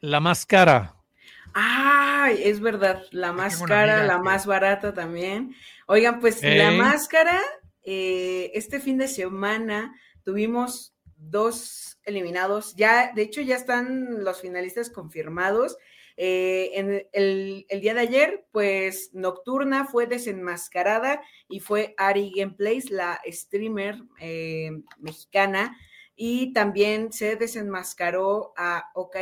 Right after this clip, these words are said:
Speaker 2: Jiner, que fue Heinf-, ah, no, Jennifer fue desenmascarada,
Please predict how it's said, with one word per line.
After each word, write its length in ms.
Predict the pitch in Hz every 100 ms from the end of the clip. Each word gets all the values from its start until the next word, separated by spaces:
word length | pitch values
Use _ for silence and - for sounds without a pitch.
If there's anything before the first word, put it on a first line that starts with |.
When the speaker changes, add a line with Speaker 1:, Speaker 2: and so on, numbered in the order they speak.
| 185
Speaker 2:
Jiner, 560 | - 240 269 220 214 214
que 160 | - 175
fue 300 | - 175 175 -
Heinf-, 400 | 151 151 - - -
ah, 120 | 196
no, 220 | 185 - _ _ _
Jennifer 800 | - 202 220 254 254 233 233 -
fue 160 | - 202
desenmascarada, 880 | 208 202 190 175 170 170 175 185